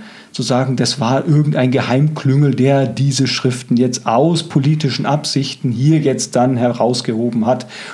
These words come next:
und gesagt hat, alles andere darf auf keinen Fall,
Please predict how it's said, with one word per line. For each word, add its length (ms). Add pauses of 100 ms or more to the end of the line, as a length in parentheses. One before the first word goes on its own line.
und 100
gesagt 340
hat, 80
alles 300
andere 260
darf 220
auf 160
keinen 280
Fall, 500